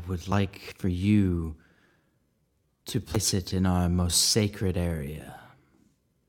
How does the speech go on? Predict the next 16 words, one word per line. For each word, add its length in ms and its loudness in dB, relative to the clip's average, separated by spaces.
as 320 0
to 580 -4
release 480 2
those 240 -2
secrets, 1500 -4
and 160 0
maybe 520 2
bestow 300 2
some 260 2
truth 260 2
upon 320 -4
the 80 0
one 600 -2
inside 880 0
the 140 -6
bottle. 680 -10